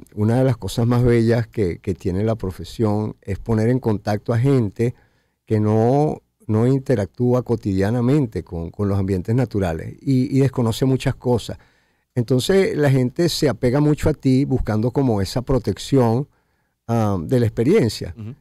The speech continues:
Speaker 1: Eh, cuando uno ya tiene unos cuantos años encima, ya podemos hablar de experiencia, ¿no?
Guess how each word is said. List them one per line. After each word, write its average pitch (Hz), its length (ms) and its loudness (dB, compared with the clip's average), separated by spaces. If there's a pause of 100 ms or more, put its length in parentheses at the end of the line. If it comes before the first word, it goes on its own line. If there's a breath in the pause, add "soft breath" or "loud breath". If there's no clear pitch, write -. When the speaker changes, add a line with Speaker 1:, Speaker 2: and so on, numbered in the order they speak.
(380)
Speaker 1:
Eh, 104 300 -2
cuando 107 280 0
uno 107 180 2
ya 131 160 2
tiene 135 300 2
unos 113 340 -2
cuantos 117 380 0
años 127 240 2
encima, 113 680 0
ya 104 280 0
podemos 123 340 0
hablar 104 240 0
de 113 80 0
experiencia, 110 680 0
¿no? 135 220 0